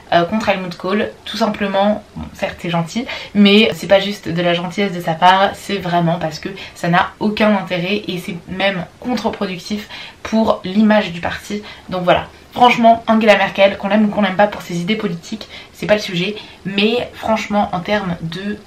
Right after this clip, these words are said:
femme, de pouvoir, de leaduse et de girl power, elle est au top. De girl boss, elle est au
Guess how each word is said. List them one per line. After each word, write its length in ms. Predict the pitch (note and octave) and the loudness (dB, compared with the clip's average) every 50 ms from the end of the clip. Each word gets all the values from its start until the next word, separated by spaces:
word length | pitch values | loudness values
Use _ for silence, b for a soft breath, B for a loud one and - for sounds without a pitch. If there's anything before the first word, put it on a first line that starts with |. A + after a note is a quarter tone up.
| - - | -20 -20
femme, 520 | - - - - G#3+ G#3+ G#3+ G3 F3 D#3 - - | -20 -6 2 4 4 4 4 2 -2 -4 -6 -6
de 100 | E3+ F3 | -6 -6
pouvoir, 720 | E3+ - - - G#3 G3+ F3+ F#3 F#3+ F3+ F3+ F3 E3+ - - - | -6 -6 -6 -8 -8 -6 0 4 6 6 6 6 2 -4 -8 -8
de 160 | E3+ E3+ F3+ | -4 -2 0
leaduse 680 | E3+ E3+ G3+ G3+ G3 - G#3 G#3 G3 F3 E3 - E3+ B B B - | 0 0 0 0 0 2 2 2 2 0 -4 -8 -10 B B B -4
et 340 | G3+ F#3+ F#3 F#3 F3 E3+ | -2 -2 0 -2 -2 -4
de 140 | - - F3 E3 | -4 -2 0 4
girl 240 | G3+ G#3 A3 G#3+ | 6 6 6 4
power, 360 | G#3+ - G3+ F#3 F3 E3 E3 - - - - - | 2 -2 0 2 4 2 2 2 -2 -6 -4 -2
elle 220 | F3 F3+ E3+ F3 | 0 0 0 0
est 160 | G3+ G#3 - - | 0 -2 -4 -4
au 240 | F3 G3 G#3 G#3 - - - | -2 0 0 0 -2 -6 -2
top. 240 | - F3 E3+ E3 - | -2 0 0 0 -2
De 100 | E3 E3 D#3+ | -2 -2 0
girl 220 | F#3 G#3 G#3 G#3 F#3+ | 2 4 4 4 4
boss, 340 | E3+ F3 F3 G#3 - - - - | 2 0 0 0 -2 -8 -10 -8
elle 220 | - E3 E3+ E3+ | -6 -4 -4 -4
est 180 | F#3+ G#3 - - - - | -4 -4 -6 -8 -10 -8
au 220 | - G3+ G3+ - | -6 -6 -6 -6